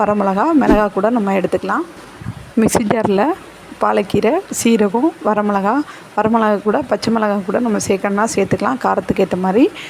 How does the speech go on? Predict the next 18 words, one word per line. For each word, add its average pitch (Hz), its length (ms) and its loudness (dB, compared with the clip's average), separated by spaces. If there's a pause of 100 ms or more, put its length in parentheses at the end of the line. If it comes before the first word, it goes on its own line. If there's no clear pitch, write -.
(320)
இப்போ 196 200 2
எல்லாத்தையும் 208 380 2
அரைச்சி 202 320 -2
எடுத்துக்கலாம். 202 480 0 (1160)
பாலக்கீரையை 214 680 4
அரைச்சி 208 360 0
எடுத்தாச்சு. 185 540 2 (200)
இப்போ - 200 -4
அரைச்சதை 196 480 0
நம்ம 202 220 2
இட்லி 202 240 2
மாவோட 180 320 2 (100)
சேர்த்துக்கலாம். 196 560 0 (440)
இட்லி 208 160 2 (100)
மாவோட 185 360 2 (240)
நம்ம 185 240 0 (460)
அரைச்சதை 190 400 0 (140)
ஊற்றிட்டு 180 420 2